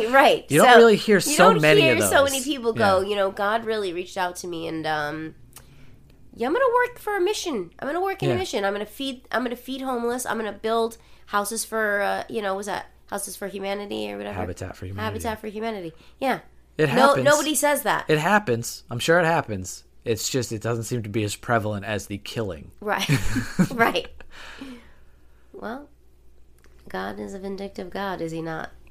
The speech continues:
Speaker 2: Well,
Speaker 1: Depends which
Speaker 2: depends
Speaker 1: God.
Speaker 2: which, which God we're talking about here.
Speaker 1: This time, so they were emboldened by getting away with this,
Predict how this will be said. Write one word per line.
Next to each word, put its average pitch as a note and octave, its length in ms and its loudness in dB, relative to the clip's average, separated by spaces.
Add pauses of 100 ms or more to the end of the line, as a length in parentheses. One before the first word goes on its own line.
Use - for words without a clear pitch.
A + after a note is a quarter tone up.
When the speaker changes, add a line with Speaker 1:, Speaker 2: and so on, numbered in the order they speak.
(440)
Speaker 2:
Well, D3+ 340 -2 (720)
Speaker 1:
Depends G#2 400 -2
which F#2+ 140 -8
Speaker 2:
depends G3 320 0
Speaker 1:
God. G3+ 80 -8
Speaker 2:
which, F#3 220 -10
which F#3 240 -6
God D#3+ 180 0
we're D#3 80 -6
talking C#3 260 -8
about - 220 -14
here. - 180 -16 (840)
Speaker 1:
This A2 360 0
time, G#2+ 400 0
so - 160 0
they C3+ 120 4
were C#3+ 180 6
emboldened C3 640 4
by G#2+ 280 4 (100)
getting A2+ 240 2
away G#2+ 300 2
with F#2 200 -6
this, - 520 -8